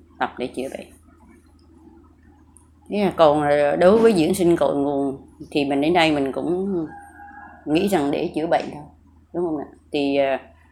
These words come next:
à, thực sự đây là một cái nhu cầu chính đáng của mọi người. Ừ. <clears throat>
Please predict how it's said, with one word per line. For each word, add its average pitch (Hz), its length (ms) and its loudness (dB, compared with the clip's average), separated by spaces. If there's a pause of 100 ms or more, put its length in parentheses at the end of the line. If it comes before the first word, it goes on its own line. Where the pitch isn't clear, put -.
(120)
à, 131 180 -4
thực 151 120 -2
sự 143 140 0
đây 170 160 4
là 160 100 4
một 143 200 0
cái 196 100 0
nhu 185 200 2
cầu 143 400 4
chính 175 240 2
đáng 208 360 2
của 151 120 0
mọi 160 200 -2
người. 147 340 0 (340)
Ừ. 151 140 -12 (1300)
<clears throat> 180 100 8